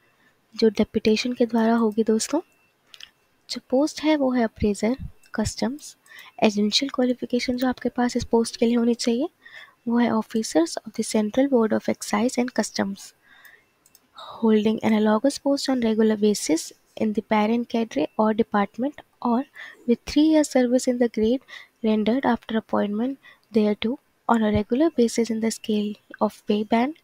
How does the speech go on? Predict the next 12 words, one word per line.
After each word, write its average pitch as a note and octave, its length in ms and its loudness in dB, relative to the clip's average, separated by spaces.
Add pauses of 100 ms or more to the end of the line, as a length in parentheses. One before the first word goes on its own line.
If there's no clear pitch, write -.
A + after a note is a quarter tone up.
(120)
of - 160 -8
rupees A3+ 380 0
nine G#3+ 300 -2
three A#3 240 0
hundred A3+ 340 -2 (240)
to D#4+ 220 0 (400)
thirty A#3 280 2
four C#4+ 140 6
thousand A3 420 -2 (200)
eight A3 240 2
hundred G#3 260 -2 (200)
and A#3 180 0